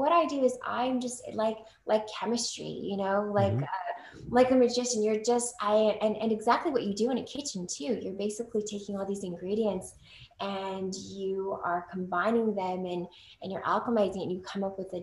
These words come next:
Speaker 1: dish and that's your dinner or lunch or breakfast or snack when you're done with it. I'm doing the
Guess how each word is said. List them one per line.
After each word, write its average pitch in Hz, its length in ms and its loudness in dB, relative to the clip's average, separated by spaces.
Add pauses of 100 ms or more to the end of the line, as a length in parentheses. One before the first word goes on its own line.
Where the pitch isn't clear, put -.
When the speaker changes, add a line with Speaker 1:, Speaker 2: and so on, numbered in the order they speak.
Speaker 1:
dish - 240 -4
and 185 120 -6
that's 185 240 -8
your 190 140 -4
dinner 190 260 -4 (100)
or 180 60 -8
lunch 190 240 -6
or - 60 -4
breakfast 185 440 -6
or 170 60 -6
snack 196 440 -4 (320)
when 196 120 -6
you're 185 140 -4
done 196 200 2
with 208 160 -4
it. - 200 0
I'm 240 140 2
doing 330 260 2
the 277 80 0